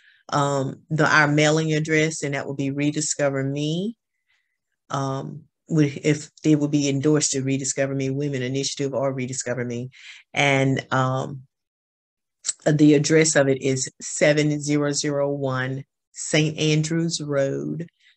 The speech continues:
P M B Paul, Mary, Bob, P M B four thirteen, Columbia, South Carolina, two nine two one two. Um, those items can be mailed,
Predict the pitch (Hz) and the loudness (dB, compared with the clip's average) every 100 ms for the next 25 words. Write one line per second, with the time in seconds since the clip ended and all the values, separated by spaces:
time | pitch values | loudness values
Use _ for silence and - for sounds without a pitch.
0 | _ _ _ _ _ _ _ _ _ _ | _ _ _ _ _ _ _ _ _ _
1 | - 214 214 - 175 165 170 151 143 151 | -2 2 2 2 4 6 6 4 4 2
2 | 156 _ - - 156 160 170 175 185 190 | -2 _ -10 2 4 6 4 2 -2 -4
3 | _ _ _ _ _ 160 151 151 151 156 | _ _ _ _ _ 0 4 4 2 0
4 | 156 156 147 139 135 139 156 _ _ - | -4 -6 -4 -2 -2 -6 -10 _ _ -6
5 | 175 - 151 160 156 143 143 147 _ _ | -6 -2 0 2 2 0 -2 -8 _ _
6 | _ _ _ _ _ _ _ _ - 160 | _ _ _ _ _ _ _ _ 0 4
7 | 165 160 165 - - 160 139 135 147 175 | 4 4 0 2 -2 -2 -4 -6 -8 -12
8 | _ _ _ _ _ _ - 151 143 143 | _ _ _ _ _ _ -6 0 2 2
9 | 143 139 - 131 135 - 151 131 127 131 | 0 0 -2 -2 -4 -4 -2 -2 -4 -6
10 | 135 - - 151 147 131 135 - 139 135 | -8 -4 0 2 2 0 -2 -4 -2 -4
11 | 135 - _ - 139 131 139 135 - 78 | -4 -12 _ -4 -2 0 0 -2 -2 -2
12 | - - - - - - _ _ _ 135 | -4 -10 -20 -20 -20 -20 _ _ _ -2
13 | 127 127 123 143 139 143 135 135 139 - | 0 -2 -2 2 4 6 4 2 0 -2
14 | 147 156 143 135 135 | 0 2 2 0 -2